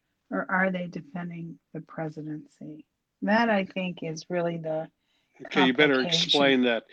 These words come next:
Speaker 2: 'cause I'm not certain I understand.
Speaker 1: <clears throat> Because if Barr, the way I understood it, and, and again,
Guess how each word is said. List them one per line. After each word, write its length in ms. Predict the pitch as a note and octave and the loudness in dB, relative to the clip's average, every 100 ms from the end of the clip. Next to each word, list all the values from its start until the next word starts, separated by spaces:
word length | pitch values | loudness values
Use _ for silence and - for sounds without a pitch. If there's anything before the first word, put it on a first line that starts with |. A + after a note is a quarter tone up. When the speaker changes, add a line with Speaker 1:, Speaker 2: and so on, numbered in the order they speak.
| - - - | -20 -10 -4
Speaker 2:
'cause 140 | B2+ | -2
I'm 120 | C#3+ | 0
not 160 | C#3+ C3+ | 0 0
certain 280 | - C#3 B2 | 0 0 0
I 140 | B2 | -2
understand. 680 | A#2 A#2+ - - A#2+ - - - | -4 -4 -6 4 6 6 2 -10
Speaker 1:
<clears throat> 20 | - - | -20 2
Because 320 | - C#4 C4+ B3 | 6 10 8 6
if 120 | G#3 - | 0 4
Barr, 260 | A#3+ C#4 | 6 6
the 120 | C4 A#3 | 4 2
way 100 | A3+ | 0
I 220 | A3+ B3+ D#4 | 2 0 2
understood 480 | B3 G#3 - A3 | 0 -2 -6 -6
it, 160 | E3+ - - - | -6 -10 -18 -12
and, 240 | F#3 F#3 - | -10 -10 -12
and 80 | F#3 | -8
again, 460 | F#3+ G3+ F3+ E3+ | -4 -2 -2 -6